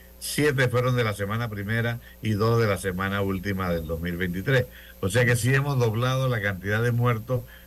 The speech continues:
en las dos últimas semanas. Y ojo, eh, una parte de estos, eh, defunciones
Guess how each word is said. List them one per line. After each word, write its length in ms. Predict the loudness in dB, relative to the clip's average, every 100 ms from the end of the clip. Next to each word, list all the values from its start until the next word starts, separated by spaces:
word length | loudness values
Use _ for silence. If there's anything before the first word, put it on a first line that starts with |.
| -6
en 120 | -2
las 140 | 0 2
dos 240 | 4 4
últimas 400 | 2 0 0 0
semanas. 560 | -2 0 2 2 0 -10 -20 -20 -20 -20 -4
Y 240 | 0 2 4
ojo, 480 | 2 2 2 -2 -6 -20 -20 -20 -6
eh, 540 | -2 0 0 -2 -4 -12 -20 -20 -20 -18 -14
una 540 | -4 0 0 0 -4 -10 -8
parte 500 | -2 0 0 -2 0
de 160 | 2 2
estos, 640 | 0 -2 0 0 -2 -10 -14
eh, 520 | -10 -8 -8 -8 -12 -14 -18 -12
defunciones 760 | -8 -6 -4 0 2 4 2